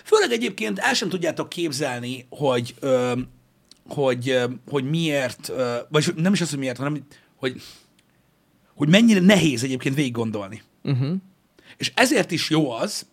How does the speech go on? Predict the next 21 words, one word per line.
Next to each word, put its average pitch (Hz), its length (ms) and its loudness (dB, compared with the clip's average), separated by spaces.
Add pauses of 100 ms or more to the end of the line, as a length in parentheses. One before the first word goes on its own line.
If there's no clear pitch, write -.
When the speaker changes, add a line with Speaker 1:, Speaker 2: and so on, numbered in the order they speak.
(300)
Speaker 1:
vagy 147 180 -2
jó, 170 180 4
volt 156 260 2
jó 165 180 0
ötlet 147 320 -4
az, 120 140 -4
hogy 135 100 -4
külön-külön 127 560 -2
csináltuk, 120 580 -8 (460)
mert 156 160 2
ha 170 60 4
egyszerre 185 300 4
csináljuk, 226 460 0
akkor 180 180 -2
sok, 156 360 2
sokkal 214 220 0
több 160 120 0
minden 139 200 -2
maradt 123 240 -6
volna 110 280 -8
ki. - 200 -20